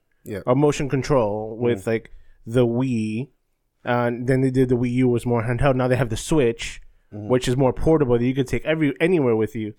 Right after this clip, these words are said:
Speaker 1: Mm-hmm.
Speaker 2: and any game that you could buy in your, like, you could buy the game, play it on your T V, but also play it handheld. Sony doesn't really have that except for the P S P, but the P S P came out, like, what, eight years ago, maybe ten, even more than ten,
Speaker 1: Um,
Speaker 2: fifteen
Speaker 1: yeah,
Speaker 2: years
Speaker 1: it
Speaker 2: ago?
Speaker 1: hasn't come out with an update
Speaker 2: And
Speaker 1: since
Speaker 2: nothing,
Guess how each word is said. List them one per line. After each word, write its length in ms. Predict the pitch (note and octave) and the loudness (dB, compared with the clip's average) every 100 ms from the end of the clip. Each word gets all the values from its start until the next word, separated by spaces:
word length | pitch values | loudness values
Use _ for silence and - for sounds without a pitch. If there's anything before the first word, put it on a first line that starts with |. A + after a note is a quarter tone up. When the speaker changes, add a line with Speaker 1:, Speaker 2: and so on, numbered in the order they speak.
| _ | _
Speaker 1:
Mm-hmm. 200 | A2 G#2 G2 - | -14 -12 -10 -6
Speaker 2:
and 120 | A#2 | -4
any 220 | C#3 C3+ | 0 -2
game 360 | A#2+ D3+ D#3 C3+ | 0 0 2 2
that 180 | B2 A#2+ | 2 0
you 200 | C3 C3 | -2 -4
could 180 | - G#2+ | -2 0
buy 200 | A#2 A#2+ | 2 2
in 80 | B2 | 2
your, 240 | B2 A#2 _ _ _ - | 0 -2 _ _ _ -2
like, 160 | A#2+ | 0
you 120 | C3 | 0
could 100 | C#3+ | 2
buy 140 | B2+ C3 | 2 2
the 100 | D3+ | 2
game, 180 | D3+ B2+ | 2 2
play 320 | - D3+ D#3 | 2 2 2
it 60 | D#3 | 2
on 140 | C#3+ | 0
your 100 | C3+ | 0
T 200 | B2 C#3+ | 0 -2
V, 140 | D3+ D#3 | 0 0
but 180 | C3 | 0
also 240 | A#2+ B2 B2+ | 0 -2 -2
play 260 | - A#2+ A#2+ | -2 0 -2
it 80 | - _ | -6 _
handheld. 540 | - C3+ A#2 G3 A2 G#2 - - - _ - _ _ _ _ | -2 0 2 2 0 -4 -14 -20 -20 _ -20 _ _ _ _
Sony 520 | - - E3 D#3+ E3+ D#3+ | -10 -2 0 2 2 2
doesn't 240 | D3+ D3 | 2 2
really 220 | D3 C3+ | 2 2
have 320 | B2 D#3+ E3 B2+ | 0 0 0 2
that 220 | A#2 A#2 | 2 0
except 240 | - - | -2 -4
for 60 | B2 | -4
the 100 | A#2+ | -2
P 180 | - B2 | -2 -4
S 140 | A2 | -6
P, 140 | - D#3 | -4 -2
but 120 | A#2+ | -2
the 80 | A2 | 0
P 120 | F3 | 0
S 100 | D3+ | 0
P 140 | D3+ | -4
came 200 | C3 C#3 | -2 -2
out, 100 | B2+ | -2
like, 160 | A2+ G#2 - | -4 -6 -6
what, 180 | G2 - - | -8 -10 -12
eight 140 | B2+ | -10
years 240 | B2 A#2 A2+ | -6 -6 -4
ago, 220 | D3 D3 | -4 -4
maybe 180 | C3 A#2+ | -4 -6
ten, 320 | A2+ - B2+ C3+ | -6 -6 -4 -2
even 180 | C#3+ B2 | -2 0
more 180 | A#2+ D3 | 0 -2
than 180 | E3 | -6
ten, 240 | - D3+ C#3+ | -6 -4 -2
Speaker 1:
Um, 60 | D3+ | -4
Speaker 2:
fifteen 220 | A2 D3 | -2 -2
Speaker 1:
yeah, 60 | |
Speaker 2:
years 80 | D3+ | 0
Speaker 1:
it 40 | - | 0
Speaker 2:
ago? 80 | |
Speaker 1:
hasn't 200 | A#3+ A#3+ | -2 -2
come 120 | A2 A2 | -4 -4
out 80 | |
with 100 | A2+ | -4
an 60 | F#2 | -4
update 100 | A2+ | 0
Speaker 2:
And 100 | D3+ | 2
Speaker 1:
since 80 | E3 | 2
Speaker 2:
nothing, 180 | - E3+ | 2 0